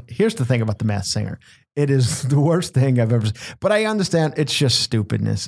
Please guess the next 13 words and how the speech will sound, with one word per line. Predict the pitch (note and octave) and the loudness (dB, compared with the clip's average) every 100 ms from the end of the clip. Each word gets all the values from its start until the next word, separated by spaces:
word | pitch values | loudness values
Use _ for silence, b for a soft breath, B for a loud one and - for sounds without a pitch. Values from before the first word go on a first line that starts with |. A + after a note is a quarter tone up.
| - | -2
And, | C3+ B2+ B2 | 0 0 0
and | B2+ | 0
sure, | A#2+ - G#2 G#2 - | 0 -2 -4 -4 -6
it's, | B2 A#2+ - | -6 -4 -2
I | C#3 | 0
don't | C3 | 2
think | A#2 | 2
they're | A#2 A2 | 2 0
even | G#2+ | -2
taking | A#2 G#2+ | -2 -2
themselves | G#2 - G#2+ - | -2 -2 -4 -4
too | G2+ | -4
seriously. | - G#2 G2+ - G#2 | -2 -2 -2 -4 -6